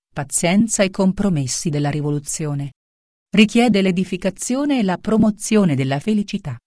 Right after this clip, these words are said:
non la sua istituzione forzata. Prego Dio che le giovani generazioni imparino dai nostri errori. Dieci.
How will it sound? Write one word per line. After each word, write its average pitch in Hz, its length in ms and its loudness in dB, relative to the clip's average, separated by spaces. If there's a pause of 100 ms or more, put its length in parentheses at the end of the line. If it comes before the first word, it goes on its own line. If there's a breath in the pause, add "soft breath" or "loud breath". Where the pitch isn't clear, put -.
(140)
non 196 200 4
la 156 120 0
sua 180 220 0
istituzione 185 880 -2
forzata. 147 720 -4 (640)
Prego 185 360 6
Dio 180 340 0
che 185 140 0
le 180 160 2
giovani 185 440 2
generazioni 185 760 2
imparino 202 500 4
dai 170 200 2
nostri 196 440 2
errori. 143 460 -2 (440)
Dieci. 147 540 -6